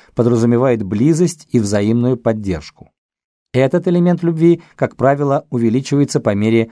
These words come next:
формирования отношений. Страсть является элементом мотивации, отражает сексуальную сторону любви. Стернберг уподобляет страсть наркотику, который манит людей и сулит им наслаждение, но далеко не всегда оправдывает ожидания.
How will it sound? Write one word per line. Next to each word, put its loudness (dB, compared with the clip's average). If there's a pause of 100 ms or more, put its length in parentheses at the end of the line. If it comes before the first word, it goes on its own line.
(140)
формирования -2
отношений. -8 (680)
Страсть -2
является -2
элементом 0
мотивации, -2
отражает -4 (220)
сексуальную -2
сторону -6
любви. -6 (720)
Стернберг -2
уподобляет -2
страсть -4
наркотику, -2
который -2 (220)
манит 2
людей 2
и -6
сулит -2
им 0
наслаждение, 0
но 2
далеко -2
не 0
всегда -6
оправдывает -4
ожидания. -4